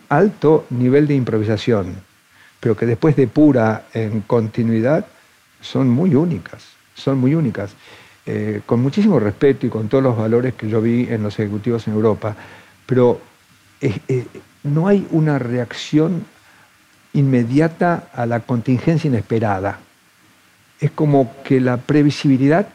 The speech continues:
es esencial para el desarrollo de negocios. Es totalmente lo contrario en la región, especialmente en la Argentina. La imprevisibilidad es la que nos hace preparados y blindados. Eso no lo vi en Europa en ningún lado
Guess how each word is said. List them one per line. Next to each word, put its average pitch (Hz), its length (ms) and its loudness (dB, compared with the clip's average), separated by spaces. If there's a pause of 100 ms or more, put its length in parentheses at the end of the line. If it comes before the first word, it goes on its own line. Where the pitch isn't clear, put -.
(140)
es 151 200 0
esencial 123 840 0 (400)
para 123 140 2
el 120 80 4
desarrollo 113 340 -2
de 107 60 -2
negocios. 95 640 -4 (520)
Es - 100 -14
totalmente 165 600 0
lo 120 100 2
contrario 117 720 0
en 107 360 -4
la 110 80 -2
región, 113 340 -2
especialmente 143 560 0
en 113 60 0
la 110 60 0
Argentina. 101 560 -4 (260)
La 123 240 -2
imprevisibilidad 120 880 2
es 117 60 -2
la 110 140 0
que 107 120 -4
nos 107 200 -2
hace 110 440 0 (560)
preparados 117 540 2 (380)
y 123 100 -4
blindados. 110 680 -4 (520)
Eso 147 260 2
no 143 160 4
lo 147 100 6
vi 139 160 6
en 127 80 2
Europa 143 420 2
en 123 140 0
ningún 123 320 2
lado 107 420 -2